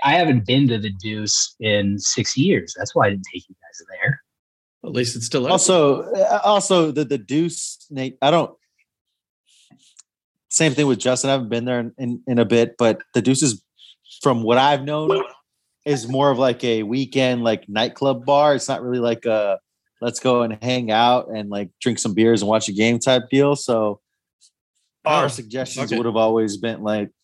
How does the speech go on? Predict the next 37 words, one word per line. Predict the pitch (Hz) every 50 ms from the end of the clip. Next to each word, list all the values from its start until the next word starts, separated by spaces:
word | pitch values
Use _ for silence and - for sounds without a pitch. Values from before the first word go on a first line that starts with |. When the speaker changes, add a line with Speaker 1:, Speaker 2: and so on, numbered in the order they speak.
| - -
Speaker 3:
Marley's | 95 92 98 107 104 110 113 110 107 107 101 92 101
or | 101 95 95 95 92 92 90
fucking | - - 101 95 - 104 92 90 85 85 - - -
J | - 104 110
T's. | - - 147 135 113 95 87 - - - _ _ _ _ _ _ _ _ _ -
Speaker 2:
Yes. | - - _ _ - - - _ _ _ _ _ _ _ _ _ _ _ _ _ _ _ _ _ _ _ _ _ _ _
Speaker 1:
You | - 139 147
know, | 143 139 143 - -
we, | 147 135 139 143 131
we, | 135 135 143 143 143
we, | 135 123 135 139 143 135 127 123 117 - -
we | - 127 127
had | 135 120
a | 101 95 -
big | - 123 135 120
group | 117 113 101 -
of | 110 98 95
us | 101 - - 98
at | 92
Marley's | 95 92 90 87 90 - -
recently. | 92 - - - _ _ _ _ -
That | 113 -
was | - - -
a | -
good | - - - -
time. | - - - - - _ _ _
You | - 98 98
were | 98 90
not | 85 - - - -
there. | 90 - - - - _ _ _ -
I | 95
just | 92 -
wanted | - 87 85 85
to | -
bring | - 87 87
that | 87 87 -
up. | 85 71 -